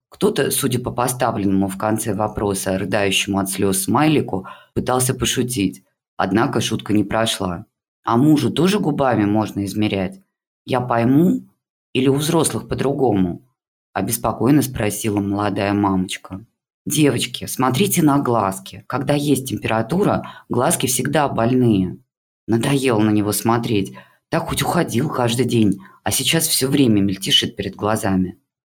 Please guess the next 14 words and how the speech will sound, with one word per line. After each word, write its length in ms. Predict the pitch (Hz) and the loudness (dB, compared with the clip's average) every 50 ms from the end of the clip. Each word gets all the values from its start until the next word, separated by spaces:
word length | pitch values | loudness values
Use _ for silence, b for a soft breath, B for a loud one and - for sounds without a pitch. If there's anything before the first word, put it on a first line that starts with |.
| _ _ _ _ _ | _ _ _ _ _
«Как 280 | - 135 139 139 - - | -4 -2 -2 -2 0 2
вы 80 | 143 | 4
можете 460 | 143 143 143 147 139 131 123 123 127 123 | 6 8 8 6 6 4 0 0 -2 -2
так 280 | - 131 120 - - | -2 -2 -2 -2 -4
про 160 | - 120 123 | -4 -4 -2
ребёнка? 680 | 120 131 127 123 131 123 113 104 95 92 - 95 92 b b b b b b | 0 -2 0 0 0 0 2 2 0 0 -2 -6 -10 b b b b b b
Вы 100 | - 139 | -2 0
что, 320 | - - - - 127 120 104 | 0 0 0 -2 0 0 2
не 160 | 101 110 117 | 4 4 6
мать?» 460 | 113 113 123 156 - - - - - _ _ _ _ _ _ - | 6 6 4 4 2 0 -4 -8 -12 _ _ _ _ _ _ -6
возмутился 560 | 101 92 110 113 110 120 135 147 156 - - | -2 0 0 0 0 0 -2 -2 -2 -2 -4
кто-то, 560 | - - - - 107 104 98 - - 92 - _ | -6 -8 -6 -2 -2 -2 -2 -2 -6 -14 -14 _
сопроводив 680 | - - - - - - 95 113 117 113 - 107 - | -12 -12 -8 -4 -4 -2 0 0 0 0 0 -2 -2
сообщение 720 | - - 98 98 95 - - - 135 - 135 117 92 65 | -2 -2 -2 -2 0 0 0 2 4 4 4 4 2 0